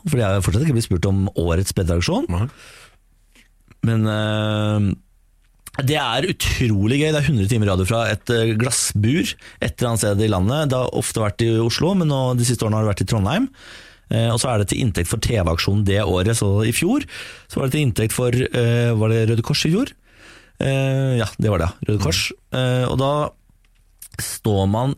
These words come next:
Speaker 1: i hundre timer, gjør masse sprell, eh, masse faenskap,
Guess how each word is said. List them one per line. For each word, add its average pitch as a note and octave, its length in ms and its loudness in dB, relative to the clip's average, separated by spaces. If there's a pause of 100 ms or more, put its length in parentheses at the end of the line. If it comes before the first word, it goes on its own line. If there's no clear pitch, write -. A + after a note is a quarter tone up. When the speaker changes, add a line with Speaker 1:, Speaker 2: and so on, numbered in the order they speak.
Speaker 1:
i A#2+ 140 2
hundre A#2+ 260 2
timer, A2+ 460 2 (100)
gjør G2+ 440 0 (180)
masse G#2+ 880 0
sprell, D#3+ 580 -2 (680)
eh, A#2 40 0
masse A#2+ 280 0
faenskap, C3 640 0